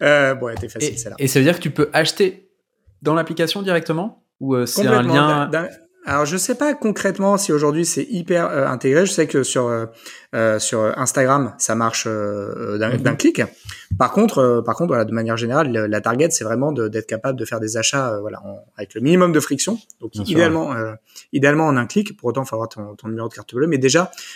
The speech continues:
Speaker 1: voilà, si on est capable de t'exposer un produit, ça vraiment, euh, augmente, euh, largement, largement, euh, son, sa capacité à être acheté, surtout quand c'est poussé par des influenceurs. Euh,
Speaker 2: Mhm.
Speaker 1: surtout si en plus,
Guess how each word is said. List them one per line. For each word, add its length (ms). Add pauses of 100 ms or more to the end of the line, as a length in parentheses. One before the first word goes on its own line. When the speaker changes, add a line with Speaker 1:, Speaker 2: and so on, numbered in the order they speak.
(100)
Speaker 1:
voilà, 120
si 140
on 80
est 80
capable 300
de 60
t'exposer 380
un 100
produit, 280
ça 140
vraiment, 420
euh, 220 (360)
augmente, 380
euh, 160
largement, 680
largement, 680
euh, 100
son, 400 (240)
sa 160
capacité 540
à 40
être 160
acheté, 280
surtout 260
quand 160
c'est 160
poussé 240
par 120
des 120
influenceurs. 420 (640)
Euh, 460
Speaker 2:
Mhm. 60
Speaker 1:
surtout 240
si 180
en 80
plus, 280